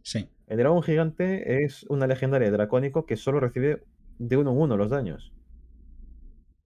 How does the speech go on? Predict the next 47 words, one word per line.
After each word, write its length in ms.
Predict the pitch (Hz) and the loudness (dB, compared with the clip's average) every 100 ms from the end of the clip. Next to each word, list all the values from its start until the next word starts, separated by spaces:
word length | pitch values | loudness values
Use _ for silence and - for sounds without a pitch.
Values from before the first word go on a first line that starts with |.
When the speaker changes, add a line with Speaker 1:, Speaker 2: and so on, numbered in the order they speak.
| _ _ - - _ _ | _ _ -20 -20 _ _
Speaker 2:
Esto 180 | 120 151 | -6 -4
le 60 | |
estaría 220 | 151 131 | 0 2
dando 200 | 127 135 | 2 2
una 140 | 143 107 | 0 0
vida 220 | 107 87 | 0 0
extra. 380 | 139 - - - _ _ _ _ | -4 -8 -18 -20 _ _ _ _
Speaker 1:
Mm. 280 | 123 110 120 - _ _ _ _ _ - _ | -4 -4 -6 -10 _ _ _ _ _ -20 _
Speaker 2:
Y 120 | 113 120 | -4 -2
es 80 | |
un 80 | 131 | 0
bicho 180 | 127 480 | -2 -2
que 80 | - | -4
tiene 160 | 113 | -4
guardia, 320 | 87 135 151 101 | -2 0 0 0
no 80 | |
nos 120 | 110 113 | -2 -4
olvidemos, 360 | 98 135 117 | -4 -2 -2
el 60 | 107 | -4
dragón 220 | 98 95 | -4 -4
gigante. 480 | 104 101 87 90 87 _ _ _ - - - - | -4 -4 -4 -8 -12 _ _ _ -20 -20 -20 -10
Speaker 1:
Sí, 140 | - | -4
está 140 | - | 2
muy 140 | 220 147 | 4 6
bien. 160 | 127 117 | 6 4
Speaker 2:
Eh, 600 | 101 101 95 92 85 - - - | 0 0 -2 -4 -8 -12 -14 -2
hay 120 | 135 | 0
muchas 240 | 160 - - | 2 -2 -6
cartas 260 | 131 - - | -10 -10 -12
que 80 | |
pueden 180 | 117 120 | -2 0
sacarle 200 | 117 110 | 0 0
partido. 420 | 104 101 98 101 117 | -2 -2 -4 -4 -4
Speaker 1:
Mm, 140 | 117 - _ _ _ | -6 -8 _ _ _
está 160 | - | 0
muy 140 | 147 110 | 2 2
bien, 120 | 107 | 0
muy 120 | 120 | -2
bien. 180 | 101 95 _ _ _ _ _ - - - - - | -4 -8 _ _ _ _ _ -20 -20 -20 -12 0
Bueno, 140 | 151 | 4
pues 80 | 139 | 4
empezamos 300 | 135 165 170 | 4 2 2
ya 120 | 147 | 2
con 120 | 143 | 2
la 80 | 139 | 2
clase 260 | 139 135 135 | 0 -2 -2
forestal, 920 | 165 160 - - 135 160 180 185 | -2 -2 -2 0 0 2 0 -4